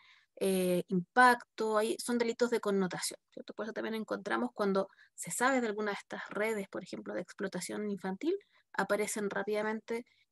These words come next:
en los medios de comunicación. O sea, acá tenemos bastante actua-, actuales de, del dos mil veintiuno, espérenme un segundo porque tengo va-, varias más, pero no me pasa el mouse. Acá tengo otra más. Hay un informe que también,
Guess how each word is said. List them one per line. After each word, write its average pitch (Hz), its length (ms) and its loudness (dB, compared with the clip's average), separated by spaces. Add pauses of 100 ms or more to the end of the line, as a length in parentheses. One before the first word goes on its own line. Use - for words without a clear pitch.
(140)
en 233 360 2
los 202 160 -4
medios 208 260 2
de 196 120 -2
comunicación. 175 680 -2
O - 60 -20
sea, - 140 -12
acá 196 160 -6
tenemos 208 380 0 (180)
bastante 196 360 -6
actua-, - 360 -6
actuales 233 440 -2
de, 196 220 -8 (480)
del 190 260 -2
dos 190 100 -2
mil 180 140 2
veintiuno, 262 880 2
espérenme - 320 -10
un 185 60 -6
segundo 240 320 -6
porque 214 140 -4
tengo 190 220 -4
va-, 233 260 -12
varias - 260 -8
más, 302 220 -6
pero 220 160 -8
no 208 60 -4
me 202 60 -4
pasa 208 200 -6
el 220 80 -2
mouse. 254 380 -2
Acá 190 160 -8
tengo 196 280 2
otra 240 220 4
más. 254 200 0 (500)
Hay 220 120 0
un 208 140 0
informe 214 380 0
que 208 80 -2
también, 208 440 -2